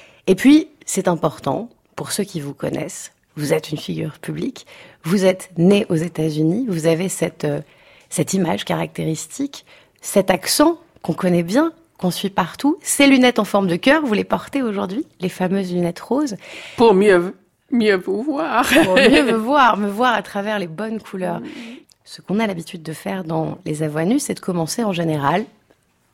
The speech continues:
Speaker 1: par évoquer l'enfance, Suzy Morgenstern. Mais peut-être pour commencer, comment est-ce que vous vous expliquez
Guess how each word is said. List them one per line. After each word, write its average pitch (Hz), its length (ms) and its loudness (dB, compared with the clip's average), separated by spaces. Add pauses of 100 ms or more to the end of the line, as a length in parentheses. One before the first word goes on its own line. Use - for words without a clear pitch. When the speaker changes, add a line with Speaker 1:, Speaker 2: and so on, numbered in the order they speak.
(160)
Speaker 1:
par 180 260 0
évoquer 151 400 -2
l'enfance, 180 680 -4
Suzy 180 280 -2
Morgenstern. 170 720 0 (400)
Mais 175 80 -2
peut-être 294 380 -2
pour - 180 -8
commencer, 220 520 -2
comment 269 300 2
est-ce 302 180 -2
que - 120 -8
vous 190 160 -4
vous 180 180 -4
expliquez 185 680 -6